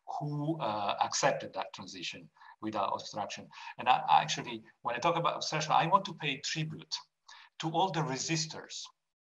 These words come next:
those people that were less intelligent than us in Athens and resisted. They resisted change. They resisted innovation. Uh, they play mandate against, uh, substance.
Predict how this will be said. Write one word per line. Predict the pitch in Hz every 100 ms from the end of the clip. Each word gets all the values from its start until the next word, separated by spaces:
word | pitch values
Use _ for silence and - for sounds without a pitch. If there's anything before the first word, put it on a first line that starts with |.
| - - - - _ _ _ 131
those | 151 156
people | 170 180 160
that | 123 123
were | 117 113
less | 120 151 156 -
intelligent | 135 123 139 156 127 110
than | - 85
us | - - - _
in | 127 110
Athens | 98 - - - - - - -
and | 139 160
resisted. | 160 165 185 180 - - - - _ _ -
They |
resisted | 110 135 156 156
change. | - 147 147 117 92 - - _ _
They | 120
resisted | 113 113 110 131 - 123 117 117 123
innovation. | 113 117 123 127 - 98 - _ _ - - - _ _ _ _
Uh, | 110 107 107
they | 120 -
play | - 135 123
mandate | 131 139 139 139 135 135 - - _ _ _ _ _ -
against, | 110 117 123 123 123 120 - -
uh, | 110 107
substance. | - 120 120 - - -